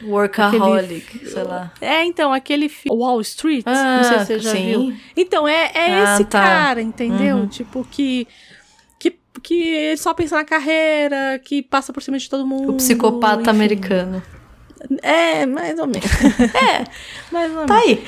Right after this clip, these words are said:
Speaker 2: E esse, e o, e é o, o nome dele lá, né, é o Frank Cross. E aí ele tá ali, e,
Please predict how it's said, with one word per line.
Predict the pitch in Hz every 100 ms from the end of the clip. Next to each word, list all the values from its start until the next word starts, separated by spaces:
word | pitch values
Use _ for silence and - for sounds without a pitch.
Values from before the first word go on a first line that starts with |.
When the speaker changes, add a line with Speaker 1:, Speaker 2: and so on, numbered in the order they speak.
| -
Speaker 2:
E | 415 427
esse, | -
e | 311
o, | 370 -
e | 311
é | 302
o, | 330 349 - -
o | 247
nome | 262 247 247
dele | 208 370 320
lá, | 277 214
né, | 254 - 233 240 254 214 202 226 208 202
é | 202
o |
Frank | 196 226 233 269
Cross. | - 254 240 247 349 - - _ _ _ - - _ _ _ _
E |
aí | 571 571 453 453 480 480
ele | 508 -
tá | 403 403
ali, | 403 349 349
e, | 294 330